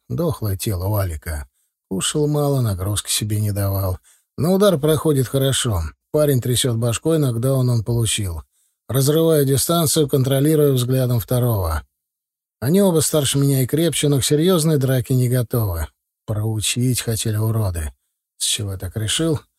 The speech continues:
Длинный топчется, не зная, что делать дальше. Я тоже медлю. Врезать ему так, чтобы задержать на месте, не получится. Момент упущен.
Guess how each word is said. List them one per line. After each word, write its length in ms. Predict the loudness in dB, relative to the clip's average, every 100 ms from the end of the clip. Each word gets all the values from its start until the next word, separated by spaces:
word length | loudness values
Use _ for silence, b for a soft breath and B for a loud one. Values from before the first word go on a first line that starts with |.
| _ _ _ _ -8
Длинный 540 | 0 2 4 4 4
топчется, 560 | 4 2 0 0 2 2
не 160 | 2
зная, 320 | 2 2 2
что 200 | 2 0
делать 380 | 2 4 4 2
дальше. 440 | 0 0 -2 -4 -4
Я 160 | -4 -2
тоже 320 | 0 2 2
медлю. 500 | 2 2 0 0 -2 -6 _ _
Врезать 500 | -6 -2 0 0 -2
ему 180 | 0 0
так, 220 | 0 -2
чтобы 240 | 0 0 2
задержать 540 | 2 2 2 2 2
на 100 | 0
месте, 360 | 2 0 0 0
не 100 | 0
получится. 680 | 2 2 2 0 -4 -2
Момент 420 | 0 0 0 0 -2
упущен. 680 | -6 -6 -4 -4 -6 -8